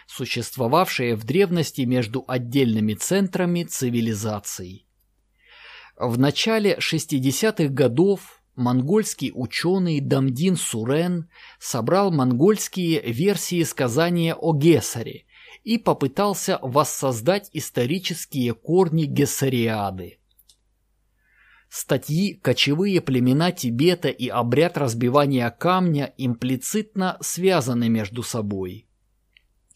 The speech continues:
Всё та же задача. Поиски истоков мировой цивилизации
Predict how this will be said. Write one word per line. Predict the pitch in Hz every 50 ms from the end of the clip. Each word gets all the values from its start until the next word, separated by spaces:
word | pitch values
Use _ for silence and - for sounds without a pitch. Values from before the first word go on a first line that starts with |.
| - - - - - - - _
Всё | - - - 151 143
та | - - 208 226
же | 214 196 202
задача. | 175 185 196 190 160 170 147 117 104 - - - - - - - _ _ _ _ _ _ _ _
Поиски | - 202 226 220 208 165 - - - 143 - -
истоков | 131 127 - - - 240 240 220 - 170 - -
мировой | 143 139 135 127 135 151 185 214 214
цивилизации | 208 - - 196 170 147 135 135 123 110 135 190 208 196 - - - 165 156 139 131 120